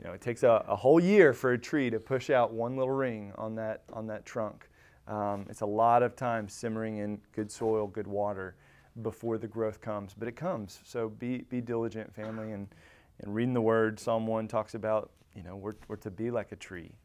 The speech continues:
with the Word planted in there and soaking up the,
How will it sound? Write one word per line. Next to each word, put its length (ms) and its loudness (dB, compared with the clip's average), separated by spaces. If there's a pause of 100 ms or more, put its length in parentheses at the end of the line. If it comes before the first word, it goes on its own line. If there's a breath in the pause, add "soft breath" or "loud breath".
with 80 -20
the 80 -10
Word 340 -10 (220)
planted 400 -10
in 140 -8
there 240 -6
and 180 -10 (420 soft breath)
soaking 440 -2
up 160 -4
the, 260 -2